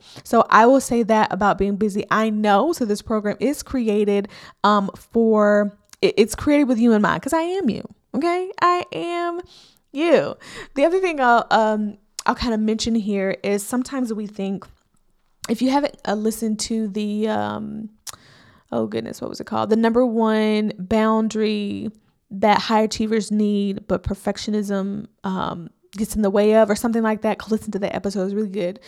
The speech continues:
But I talk about the finish line, uh, boundary, right? And how sometimes we will think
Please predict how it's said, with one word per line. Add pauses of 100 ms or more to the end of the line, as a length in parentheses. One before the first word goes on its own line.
(400)
But
I
talk
about
the
finish
line, (120)
uh,
boundary,
right?
And
how
sometimes (440)
we
will
think